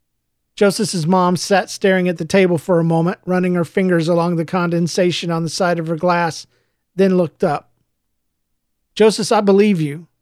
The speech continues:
I believe you think you saw these things." A look of concern spread across her face. "And that worries me. I know things haven't been easy for you with Dad gone. Maybe you did have some sort of panic attack like the nurse said.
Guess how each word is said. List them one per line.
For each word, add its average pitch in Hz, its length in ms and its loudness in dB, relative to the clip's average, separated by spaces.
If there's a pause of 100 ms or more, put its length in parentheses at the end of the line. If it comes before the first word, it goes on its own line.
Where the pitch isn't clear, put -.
(600)
I 190 60 -2
believe 240 380 4
you 226 160 4
think 247 400 -2
you 202 120 -2
saw 190 320 4
these 156 240 -4
things." 147 460 -10 (500)
A 185 80 0
look 190 160 2
of 185 120 0
concern 185 520 2
spread 185 280 0
across 175 340 0
her 170 100 -2
face. 175 300 0 (260)
"And 202 100 4
that 240 220 2
worries 254 440 6
me. 151 300 -2 (880)
I 214 80 0
know 269 220 6
things 247 260 2
haven't 233 260 4
been 214 160 6
easy 220 300 2
for 190 220 0
you 180 200 2
with 170 160 2
Dad 185 320 2
gone. 165 360 -6 (500)
Maybe 294 200 6
you 339 100 6
did 311 260 2
have 208 240 2
some 196 200 2
sort 196 200 4
of 170 80 0
panic 202 360 -2
attack 180 340 -2
like 180 160 0
the 190 100 0
nurse 180 280 2
said. 165 360 -2